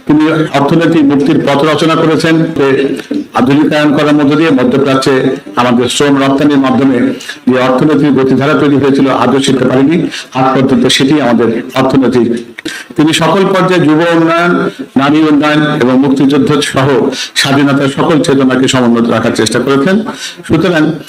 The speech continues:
এই ধারণার সাথে পরবর্তী পর্যায়ে সংক-, সংযোজিত হয়েছে দেশনেত্রী বেগম খালেদা জিয়ার ভিশন টোয়েন্টি থার্টি,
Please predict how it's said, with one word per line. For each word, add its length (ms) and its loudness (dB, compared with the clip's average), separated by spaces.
এই 140 2
ধারণার 340 0
সাথে 160 0
পরবর্তী 440 0
পর্যায়ে 340 0
সংক-, 320 0
সংযোজিত 480 2
হয়েছে 240 0
দেশনেত্রী 440 0
বেগম 260 2
খালেদা 340 0
জিয়ার 300 2
ভিশন 320 0
টোয়েন্টি 320 2
থার্টি, 240 0